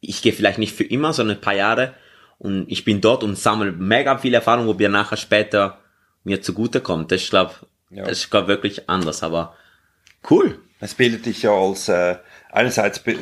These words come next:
Speaker 2: fachlich und andererseits auch charakterlich. Ich meine, was, ist ja unbezahlbar, äh, diese Erfahrung, wenn du irgendwie ins Ausland, in vielleicht etwas, eine ausgefallene, exotische Destination gehen kannst und,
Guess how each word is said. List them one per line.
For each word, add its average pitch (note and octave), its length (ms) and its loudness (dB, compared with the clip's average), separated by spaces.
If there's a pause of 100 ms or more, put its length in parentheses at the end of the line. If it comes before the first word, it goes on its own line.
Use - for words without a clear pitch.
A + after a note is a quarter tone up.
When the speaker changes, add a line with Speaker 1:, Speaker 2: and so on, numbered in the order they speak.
(120)
Speaker 2:
fachlich C#3 580 -2
und A2 140 2
andererseits G2+ 540 -2
auch - 260 -4
charakterlich. A2 680 -6
Ich - 100 -10
meine, G2 200 0
was, G2 160 0 (240)
ist - 80 -10
ja A2 140 2
unbezahlbar, A#2+ 920 0
äh, G2 80 -2
diese G2 280 -2
Erfahrung, G2+ 560 0
wenn G2 160 0
du F#2+ 220 2
irgendwie G2 640 -2 (200)
ins - 240 -6
Ausland, G#2 500 0
in F#2 180 -8
vielleicht - 300 -6
etwas, - 380 -6
eine G2 340 -4 (920)
ausgefallene, B2 680 2
exotische A#2+ 640 0
Destination G#2 680 -2
gehen A#2 240 0
kannst A2+ 380 -2
und, G#2 100 -6